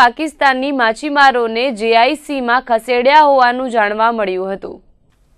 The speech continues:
આજે વેલેન્ટાઇન ડેના દિવસે જ નવી નવી સગાઈ કરેલું યુગલ ફરવા જતા બાઇક અકસ્માતમાં પ્રેમીની નજર સામે જ પ્રિયાંશીનું મોત નીપજ્યું હતું. વિધિની વક્રતા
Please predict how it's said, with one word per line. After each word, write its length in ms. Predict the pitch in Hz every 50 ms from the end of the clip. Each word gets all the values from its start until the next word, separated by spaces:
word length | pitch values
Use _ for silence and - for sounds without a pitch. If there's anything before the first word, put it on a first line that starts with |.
| _ _ _ _ _ _ _ _ _ _ _ _ _ _ _ _ -
આજે 300 | - 233 247 226 277 320 277
વેલેન્ટાઇન 600 | 277 262 269 277 294 302 285 294 294 302 330 311 285
ડેના 260 | 302 285 277 269 277 294 277 247
દિવસે 320 | 269 269 254 254 277 269
જ 180 | 277 226 277 302 269
નવી 320 | 254 233 220 247 294 294
નવી 320 | 294 294 277 254 302 294 -
સગાઈ 420 | - 254 233 220 226 247 269 311 262
કરેલું 480 | - 277 254 247 240 240 240 240 262 269 233
યુગલ 340 | 226 233 226 190 220 233 240 240 - -
ફરવા 320 | 226 220 214 233 240 262 285 285 226
જતા 340 | 262 233 214 202 196 180 185 214 254 - - - - - - 202
બાઇક 280 | 220 240 311 - - 285
અકસ્માતમાં 840 | 269 277 285 240 240 - - 254 247 240 233 - 240 247 269 262 262
પ્રેમીની 480 | 240 226 233 233 240 262 277 277 311 320 302 269
નજર 300 | 254 233 214 262 285 294 285 -
સામે 320 | 277 247 240 240 233 233 233 208
જ 100 | 262 285 277 -
પ્રિયાંશીનું 800 | 247 233 240 240 240 254 277 294 285 - 262 254 247 254 262 254 226 214
મોત 260 | 214 220 220 - 220 233
નીપજ્યું 500 | 226 220 208 196 170 165 180 190 185 185
હતું. 240 | 190 190 190 156 135 - - - - - - - 214 214
વિધિની 480 | 262 247 226 302 320 302 339 359 339 269
વક્રતા 560 | 277 262 247 - - 277 311 302 - 302 302